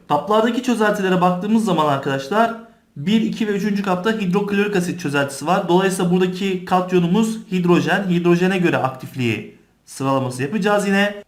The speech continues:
Dördüncü kapta sülfürik asidimiz var. Burada da katyonumuz hidrojen olduğu için aktifliği kıyaslarken metalle hidrojenler arasındaki aktifliği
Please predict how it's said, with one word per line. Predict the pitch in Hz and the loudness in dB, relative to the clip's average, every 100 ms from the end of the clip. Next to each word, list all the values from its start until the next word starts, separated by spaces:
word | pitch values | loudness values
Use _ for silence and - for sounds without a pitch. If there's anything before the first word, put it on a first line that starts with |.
| 151 | 2
Dördüncü | 170 196 202 | 2 2 0
kapta | 220 190 233 | -2 -4 -4
sülfürik | 220 190 175 180 | -4 -2 -2 -2
asidimiz | 180 139 139 139 | -2 -2 -4 -2
var. | 185 214 | -2 2
Burada | 175 190 | 2 4
da | 185 185 | 2 2
katyonumuz | 170 170 175 170 220 220 | 0 0 0 2 0 0
hidrojen | 170 175 180 | 2 4 4
olduğu | 180 160 | 4 4
için | 131 - 202 233 - - - _ - | 0 -2 -2 -2 -4 -14 -20 _ -6
aktifliği | 156 - 180 202 214 202 202 - _ | -6 -4 -4 -2 -2 -2 -8 -16 _
kıyaslarken | - 175 175 233 - 226 196 | 0 2 2 0 0 0 2
metalle | 170 180 185 190 170 226 226 - - - | 4 2 2 2 2 2 -2 -10 -20 -8
hidrojenler | 180 180 185 190 202 190 | -2 2 2 2 2 2
arasındaki | 165 143 143 143 123 120 | 2 -2 -2 -4 -4 0
aktifliği | 180 180 170 143 156 220 - - | -2 0 -6 -2 -2 -2 -4 -14